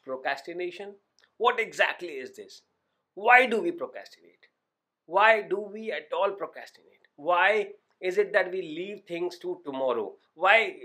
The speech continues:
does this happen with you? Does this at all happen with you, that you are leaving things for tomorrow? If yes, do you know the reason why you are leaving things for tomorrow?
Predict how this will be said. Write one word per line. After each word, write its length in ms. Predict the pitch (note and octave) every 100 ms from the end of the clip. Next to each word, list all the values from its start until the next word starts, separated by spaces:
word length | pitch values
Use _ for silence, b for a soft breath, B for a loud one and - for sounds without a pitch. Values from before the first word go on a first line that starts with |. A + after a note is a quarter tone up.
| - _ _
does 140 | F#3
this 160 | G3 G#3
happen 300 | - F3+ F3+
with 160 | F3+ -
you? 180 | G3+ G3 _ _ _ _ _ _
Does 160 | G#3+ G3
this 240 | A3+ A3+ -
at 140 | - -
all 240 | F3+ G#3
happen 360 | G#3 F3 G3 F#3+
with 180 | F#3+ F#3+
you, 220 | A3 A3 B -
that 240 | F3 E3+
you 240 | F3 A3
are 260 | G3 D#3+ F#3+
leaving 380 | F#3 E3+ F#3 F#3
things 240 | F3 F3
for 120 | - F#3
tomorrow? 480 | F#3 F#3 G3+ G#3+ - _ _ _
If 260 | G3+ G3
yes, 520 | F3+ F#3+ G3 D#3 - - _ _ _ _ _ _ _ _ _ _ _ _ _ _ _ _ _ C3
do 120 | D3 A3
you 200 | G#3 G3+
know 140 | E3+
the 160 | F3 F3
reason 380 | C3 D#3+ F3+
why 140 | E3 E3+
you 180 | F3+ F3+
are 80 |
leaving 260 | E3+ E3+ F3
things 180 | E3+ E3
for 140 | F3+
tomorrow? 400 | F3 E3+ F3 G3+